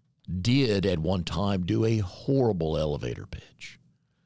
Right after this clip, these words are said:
We are here to help with that. It's a four-week class. Week one is learning the elements of a story. How do you craft a story? Because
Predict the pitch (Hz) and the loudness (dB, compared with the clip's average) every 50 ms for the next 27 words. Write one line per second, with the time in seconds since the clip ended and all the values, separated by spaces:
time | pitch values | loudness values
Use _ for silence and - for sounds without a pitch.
0 | _ _ _ _ _ _ _ _ - 76 90 90 90 98 104 95 92 101 104 104 | _ _ _ _ _ _ _ _ -6 -2 0 2 2 2 2 2 0 0 0 -2
1 | 98 - 98 95 110 135 143 123 - 95 71 - 64 65 73 85 90 82 80 - | 0 0 2 4 4 4 2 2 0 -2 -2 0 -2 0 0 0 0 0 0 -2
2 | - 73 - - - - 85 98 110 107 104 110 123 139 - - - - 85 64 | -4 -6 -6 -4 -2 0 2 2 2 2 2 2 0 0 -2 -4 -2 -2 -2 -2
3 | 50 50 50 - - 95 - - - - - _ _ - - - - - - - | -2 -4 -6 -8 -8 -10 -8 -10 -10 -12 -14 _ _ -20 -20 -20 -20 -20 -20 -12
4 | - - 87 104 113 123 120 - 127 - 117 113 117 123 139 - - 110 92 87 | -6 -2 0 0 0 0 0 -2 -2 0 0 2 2 2 0 0 0 0 0 2
5 | 87 90 101 113 - - - - _ _ _ _ _ _ _ _ _ _ - 110 | 2 0 0 -2 -4 -8 -12 -16 _ _ _ _ _ _ _ _ _ _ -6 -2
6 | 104 104 104 107 120 120 117 117 113 101 92 90 98 98 113 113 - - 113 110 | 0 2 2 2 2 2 2 0 0 0 0 0 0 0 0 -2 -4 -4 -4 -4
7 | - - - 69 - - 50 - - - - _ _ _ _ _ _ _ _ _ | -4 -2 -2 -2 -2 -2 -4 -6 -10 -14 -20 _ _ _ _ _ _ _ _ _
8 | _ _ - - 92 101 113 117 117 120 - - 104 104 104 - - - - - | _ _ -4 -4 -2 0 0 0 -2 -2 -2 -2 -2 -2 -2 -2 -4 -6 -6 -4
9 | - 170 156 147 135 127 123 120 110 120 104 - 113 110 110 107 - - | -2 -2 0 0 2 2 0 0 0 -2 0 2 2 2 2 0 -2 -6